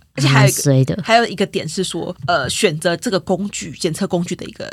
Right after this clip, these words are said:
Speaker 1: property，就是一个准确性这样子。这个我可以再举另外一个例子哦，就是，呃，先前大家还记不记得前阵子有一个那个就是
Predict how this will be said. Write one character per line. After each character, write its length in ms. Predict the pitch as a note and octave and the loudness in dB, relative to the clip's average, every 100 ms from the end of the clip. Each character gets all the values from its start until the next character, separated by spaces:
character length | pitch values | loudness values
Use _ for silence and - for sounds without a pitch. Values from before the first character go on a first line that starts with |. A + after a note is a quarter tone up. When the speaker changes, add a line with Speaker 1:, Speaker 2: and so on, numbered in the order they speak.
| - | -8
Speaker 1:
property， 480 | G#3+ G3 G#3+ F#3 - | -2 0 0 -4 -4
就 80 | G3 | -4
是 100 | G#3+ | -2
一 140 | F3 | -2
个 100 | G3 F#3+ | -2 0
准 180 | F#3 | -2
确 180 | D3+ G#3+ | 0 -2
性 240 | D#3+ - E3 | -2 -6 -6
这 100 | - | -8
样 140 | - | -8
子。 160 | F3 - | -12 -8
这 80 | G#4 | -2
个 60 | C#4 | 0
我 80 | F4+ | 0
可 80 | |
以 60 | G#3+ | -2
再 120 | G#3+ | -2
举 260 | G#3 - A#3 | -6 -10 -8
另 140 | A3+ F#3+ | -6 -4
外 100 | F#3 | -6
一 40 | |
个 80 | - | -6
例 200 | - E3+ | -12 -12
子 200 | - - | -14 -16
哦， 80 | - | -10
就 80 | G3+ | -8
是， 260 | - G#3+ G#3+ | -2 -2 0
呃， 320 | - D#3+ C3 | 0 2 2
先 220 | - D4 | -2 -2
前 200 | E4+ G3+ D#3+ E3 _ - | 0 0 -2 -8 _ 0
大 80 | G#3+ | 2
家 40 | |
还 120 | G#3+ | 2
记 120 | F3+ G3 | 2 0
不 60 | |
记 140 | E3+ F3+ | 0 -4
得 100 | - | -4
前 260 | - E3+ E3+ | -4 -4 0
阵 200 | A3 F#3 | 0 0
子 220 | - D#3 | -4 -10
有 180 | - F2+ | -10 -10
一 60 | |
个 100 | - | -8
那 120 | D#3+ F3+ | -6 -4
个 100 | F3+ | -6
就 100 | F3 | -8
是 180 | - | -6